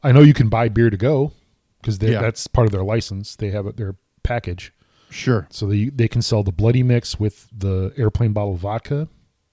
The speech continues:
Speaker 2: Mm-hmm.
Speaker 1: They can sell six packs, twelve packs, whatever. So you, they could, they were doing that the whole time.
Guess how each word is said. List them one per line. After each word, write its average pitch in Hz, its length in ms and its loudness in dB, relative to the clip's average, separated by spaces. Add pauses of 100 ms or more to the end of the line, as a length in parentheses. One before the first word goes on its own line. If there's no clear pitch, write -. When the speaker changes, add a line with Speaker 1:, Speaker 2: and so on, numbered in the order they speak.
(140)
Speaker 2:
Mm-hmm. 120 380 -2 (260)
Speaker 1:
They 98 100 -8
can 98 140 -6
sell 90 420 -6
six - 200 -10
packs, 113 280 -6
twelve 113 240 -4
packs, - 640 -10 (720)
whatever. 107 340 -2
So - 180 -8
you, 107 100 -8 (240)
they 120 100 4
could, 143 220 -4
they 127 80 6
were 135 100 4
doing 127 240 6
that 120 160 0
the 90 80 -12
whole 87 140 -4
time. 85 280 -12